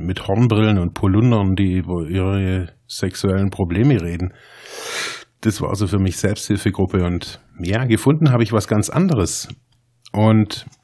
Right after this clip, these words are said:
darüber möchte ich heute einfach, ja, da möchte ich heute drüber sprechen. Viele Leute kennen das ja nicht wirklich so. Diese, auf jeden Fall in Deutschland ist es ja nicht so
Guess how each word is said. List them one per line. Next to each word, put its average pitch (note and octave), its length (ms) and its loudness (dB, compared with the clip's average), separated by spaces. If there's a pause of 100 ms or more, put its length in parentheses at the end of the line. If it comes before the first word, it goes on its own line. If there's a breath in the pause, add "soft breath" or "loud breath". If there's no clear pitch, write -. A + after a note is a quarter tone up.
(140)
darüber G#2+ 340 2
möchte G2+ 280 0
ich - 120 -6
heute A2+ 320 -4
einfach, - 440 -10 (640)
ja, F#2+ 240 -4
da G#2 80 0
möchte F2 240 -4
ich G2 80 -10
heute F#2+ 220 -2
drüber G2 180 -6
sprechen. G2+ 480 -4 (2000 loud breath)
Viele D3 360 6
Leute B2+ 320 6
kennen A#2 360 4
das G#2 220 2
ja F2 100 2
nicht F2+ 240 -2
wirklich E2+ 380 -4
so. D#2+ 500 -4 (320)
Diese, F#2+ 540 -2
auf - 100 -8
jeden G#2+ 140 4
Fall G2+ 100 0
in G2 100 0
Deutschland A2 560 0
ist G#2 140 -4
es G#2 160 -2
ja F#2 140 -2
nicht G2+ 500 -2
so - 540 -6